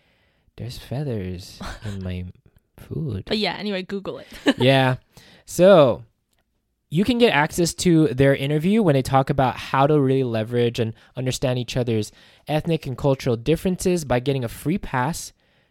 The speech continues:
Speaker 1: to the Catholic Engage Summit, which is coming, opening on October twenty-eighth, y'all. This
Speaker 2: Woo!
Speaker 1: Wednesday, it's going down. And right now,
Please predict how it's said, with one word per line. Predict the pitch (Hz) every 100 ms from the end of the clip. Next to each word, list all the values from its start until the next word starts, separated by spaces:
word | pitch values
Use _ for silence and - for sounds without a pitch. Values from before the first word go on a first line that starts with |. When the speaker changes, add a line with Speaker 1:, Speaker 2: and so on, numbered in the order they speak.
| _
Speaker 1:
to | - 135
the | 131
Catholic | - - 120 113 127 -
Engage | 117 107 113 110 -
Summit, | - - 113 110 92 - - _ _ - 392 320 _ -
which | 107 127 - 131
is | 123 -
coming, | - - 139 147 123 98 104 - _ _ _ _ _ -
opening | 143 160 165 151 139 123 120
on | 120 123 117
October | 117 117 - 160 160 165
twenty-eighth, | - 165 170 180 - - 214 233 226 196 508 554 571
y'all. | - - - - 151 480 523 466 494
This | 508 160 466 480 480
Speaker 2:
Woo! | 480
Speaker 1:
Wednesday, | 127 135 143 147 131 120 113 110 110 _ _ -
it's | 151 170
going | 135 135 135 135 135 107
down. | 113 117 110 98 87 98 _ _ _ _ _ _ -
And | 123 123 123 120 120 - _ _
right | 113 117 139 170
now, | 147 135 131 127 127